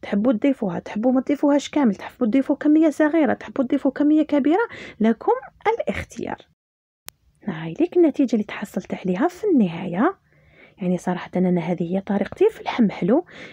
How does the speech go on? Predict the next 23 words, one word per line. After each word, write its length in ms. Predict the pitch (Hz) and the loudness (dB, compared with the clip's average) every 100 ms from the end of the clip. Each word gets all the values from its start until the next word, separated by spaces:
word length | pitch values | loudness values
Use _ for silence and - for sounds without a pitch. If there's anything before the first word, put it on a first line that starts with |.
| - | -6
نعتمدها 560 | 190 - 196 185 180 | -6 -2 0 0 0
منذ 520 | 180 196 339 427 370 427 | 2 4 4 2 0 0
سنوات. 680 | - 214 180 170 214 381 - - - - | 2 2 2 2 0 0 -6 -20 -20 -4
يعني 240 | 196 185 175 | 0 2 0
هاد 140 | 180 | -2
الوصفة 380 | 196 180 - 320 | -2 -2 0 0
عدلت 520 | 403 392 262 254 226 | 0 0 0 0 -2
فيها، 480 | - 214 180 240 311 | -2 -2 0 2 2
زدت 280 | 269 349 - | 2 0 -4
فيها 300 | - 240 208 | 0 2 4
ونقصت 540 | 214 311 - 269 - | 4 2 -2 -10 -6
فيها 260 | 220 202 359 - - - | -2 0 -2 -4 -16 -14
حتى 280 | - - - 415 | -10 -4 0 2
وصلت 360 | 247 - 220 - 381 | 2 0 -2 0 2
إلى 200 | 415 240 | 2 2
هذه 340 | 233 208 185 | 2 2 0
الوصفة 460 | 185 196 - 262 339 - - - | 0 -2 -2 -2 -2 -4 -18 -4
وهذه 520 | 202 185 208 196 226 | 0 2 2 2 2
النتيجة. 420 | 403 311 - 175 175 | 4 2 0 -4 -4
وصراحة 520 | 170 277 285 - 302 349 330 | -2 0 0 0 -2 0 2
النتيجة 400 | 277 262 269 302 | 2 2 2 2
تاعها 440 | 320 - - 523 220 | 0 -2 -2 0 4
مرضية 760 | 208 208 359 403 214 226 285 | 6 6 4 2 2 2 2